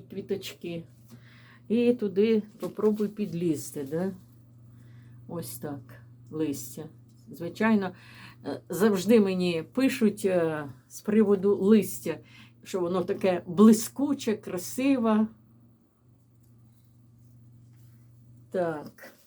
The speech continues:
Помімо того, що вони цвітоноси, ще й по листку нарости. Ось дивіться, який листок і такий цвітонос.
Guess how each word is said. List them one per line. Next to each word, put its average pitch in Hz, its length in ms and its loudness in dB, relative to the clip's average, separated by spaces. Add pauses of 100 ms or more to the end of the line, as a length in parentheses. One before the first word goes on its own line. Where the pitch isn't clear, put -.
(1700)
Помімо 277 380 4
того, 294 300 2
що 277 160 -2
вони 262 280 6
цвітоноси, 262 720 2
ще 254 140 0
й 262 80 2
по 277 160 -2
листку 262 760 0
нарости. 196 600 -2
Ось 190 240 2
дивіться, 202 360 0
який 190 280 0
листок 196 680 0 (260)
і - 100 -8
такий 247 360 -2
цвітонос. 254 920 0